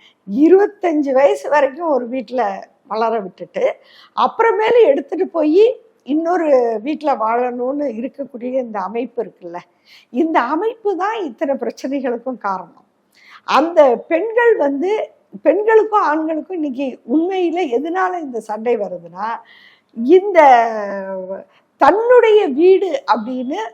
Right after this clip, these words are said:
ஒரு கட்டம் வரைக்கும், ஒரு கட்டம் வரைக்கும் இல்ல, பிள்ளைங்க வளர்ந்து பெரியவங்களாகி, இன்னும் சொல்ல போனா ஒரு பெண் மாமியார் ஆகும்போது தான் அந்த வீட்டை வந்து தன்னோட வீடுன்னு நினைக்க ஆரம்பிக்கிறாங்க.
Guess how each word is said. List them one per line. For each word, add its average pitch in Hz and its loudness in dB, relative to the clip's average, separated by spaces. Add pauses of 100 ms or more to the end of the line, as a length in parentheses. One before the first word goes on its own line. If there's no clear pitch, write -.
(160)
ஒரு 269 2
கட்டம் 339 0
வரைக்கும், 277 -2 (120)
ஒரு 220 -6
கட்டம் 359 -4
வரைக்கும் 294 -4
இல்ல, 190 -8
பிள்ளைங்க 294 -4
வளர்ந்து 269 -4
பெரியவங்களாகி, 269 -4 (440)
இன்னும் 359 2
சொல்ல 320 2
போனா 311 -4 (380)
ஒரு 233 8
பெண் - 4 (460)
மாமியார் 381 0
ஆகும்போது 294 2
தான் 370 2
அந்த 262 0
வீட்டை 320 -2
வந்து 269 -4
தன்னோட 247 -4
வீடுன்னு 247 -6
நினைக்க 214 -10
ஆரம்பிக்கிறாங்க. 175 -16